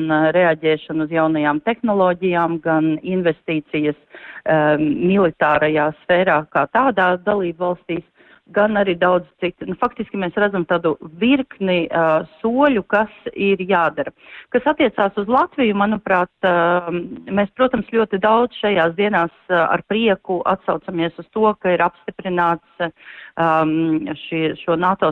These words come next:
spēku, uh, Kanādas virsvadībā palielināšana šeit, uh, Latvijā un arī pārējās divās Baltijas valstīs, tur gan ar citiem partneriem.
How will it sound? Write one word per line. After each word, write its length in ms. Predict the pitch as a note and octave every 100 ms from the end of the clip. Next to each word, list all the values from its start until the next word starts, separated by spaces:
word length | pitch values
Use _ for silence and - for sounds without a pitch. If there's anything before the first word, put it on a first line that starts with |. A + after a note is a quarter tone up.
| -
spēku, 480 | G3 F#3 E3 D#3+
uh, 800 | - - - - E3+ D#3+ D#3+ D#3 -
Kanādas 400 | G3+ F3+ D#3 -
virsvadībā 560 | F#3+ - E3 E3 D#3+ D#3 -
palielināšana 1000 | A#3+ B3 F#3 F3+ F#3 E3+ F3 - E3+ E3
šeit, 320 | - G3 F#3 _ F3+
uh, 320 | E3 E3 A2
Latvijā 640 | F3+ F3+ - G#3 F#3 E3+ E3
un 80 | D#3+ E3
arī 220 | E3 D#3+
pārējās 480 | F#3+ F#3 F#3+ D#3+ E3+
divās 320 | F3 E3+ D#3
Baltijas 400 | F3+ E3+ E3+ D#3
valstīs, 320 | F3 E3+ D#3
tur 160 | - E3+
gan 240 | E3+ D#3+
ar 80 | -
citiem 320 | - C#4 G#3
partneriem. 480 | G#3 G#3+ G3 F#3+ F#3